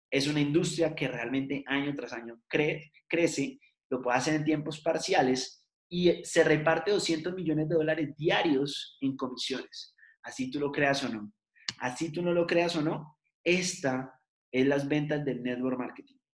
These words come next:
Ciento ochenta y nueve billones, billones, con B de Bernal, billones de dólares en el dos mil diecisiete. Acá, otra estadística, otra estadística de otra, de, de, de la D S A.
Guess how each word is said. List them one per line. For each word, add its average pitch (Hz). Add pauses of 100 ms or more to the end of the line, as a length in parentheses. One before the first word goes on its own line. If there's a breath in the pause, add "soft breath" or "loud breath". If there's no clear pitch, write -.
(1200 soft breath)
Ciento 196
ochenta 196
y 131
nueve 135 (320)
billones, 170 (280)
billones, 156
con 139
B 139
de 165
Bernal, 127 (120)
billones 185
de 147
dólares 165 (220 loud breath)
en 139
el 135
dos 127
mil 127
diecisiete. 135 (1500 loud breath)
Acá, 151
otra 156
estadística, -
otra 143
estadística 147
de 131
otra, 139
de, 127
de, 123
de 131
la 123
D 127
S 165
A. 160